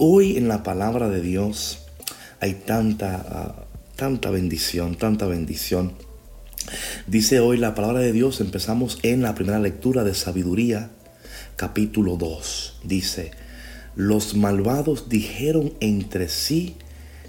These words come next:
discurriendo equivocadamente, 'Tendamos una trampa al justo,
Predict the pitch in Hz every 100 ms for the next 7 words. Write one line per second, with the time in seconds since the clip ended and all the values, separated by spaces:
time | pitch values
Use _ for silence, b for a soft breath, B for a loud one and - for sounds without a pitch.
0 | - 107 107 - 101 90 98 120 143 147
1 | 139 139 - 104 - 131 110 107 - 127
2 | 117 107 98 90 - 82 - B B -
3 | 98 92 98 110 117 110 - - 113 107
4 | 107 - 104 104 104 95 82 - 85 -
5 | - 85 - -